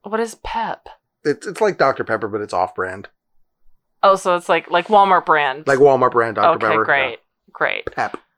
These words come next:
Speaker 1: What about Shock Top?
Speaker 2: Ooh, Shock
Speaker 1: That's a
Speaker 2: Top.
Speaker 1: drink.
Speaker 2: That's
Speaker 1: Shock
Speaker 2: a good
Speaker 1: Top.
Speaker 2: one. That's
Speaker 1: Yeah,
Speaker 2: a good one.
Speaker 1: it's a good one.
Speaker 2: Um,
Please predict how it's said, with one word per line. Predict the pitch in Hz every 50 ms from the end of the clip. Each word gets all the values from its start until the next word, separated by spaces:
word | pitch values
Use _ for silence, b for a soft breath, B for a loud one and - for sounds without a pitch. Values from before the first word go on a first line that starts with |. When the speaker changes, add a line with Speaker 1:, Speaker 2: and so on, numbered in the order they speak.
| _ _ _
Speaker 1:
What | - 196
about | 202 208 - -
Shock | - - - 208 208 226 - -
Top? | - - - - - - - - - - _ _ _ _ _ _ _ _ -
Speaker 2:
Ooh, | - 240 269 285 277 277 262 240 208 151
Shock | - - 180 175 220 220
Speaker 1:
That's | 208
a | 190
Speaker 2:
Top. | 190 175 160 139 123 104 - -
Speaker 1:
drink. | -
Speaker 2:
That's | - 170 160 175
Speaker 1:
Shock |
Speaker 2:
a | 123
good | - 175
Speaker 1:
Top. | 147 -
Speaker 2:
one. | - 95 92 - _ -
That's | 113 110 175 175
Speaker 1:
Yeah, | 175 185 214 233
Speaker 2:
a | 240
good | 226
one. | 107 95 90 - _ _ _
Speaker 1:
it's | - -
a | -
good | - 180 175
one. | 185 185 175 160
Speaker 2:
Um, | 123 120 113 113 110 110 110 107 104 104 104 101 101 98 92 -